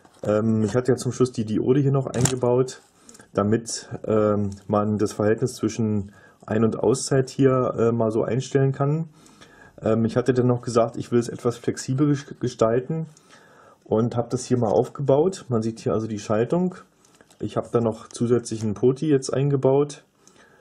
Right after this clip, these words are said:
und ich demonstriere das mal ganz kurz. Also jetzt ist das Poti in der Mittelstellung und die Leuchtdiode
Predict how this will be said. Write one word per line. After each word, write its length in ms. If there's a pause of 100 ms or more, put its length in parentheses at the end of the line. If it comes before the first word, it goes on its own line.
(420)
und 480
ich 400
demonstriere 580
das 160
mal 120
ganz 260
kurz. 400
Also 200
jetzt 200
ist 140
das 100
Poti 320
in 60
der 80
Mittelstellung 640
und 120
die 60
Leuchtdiode 720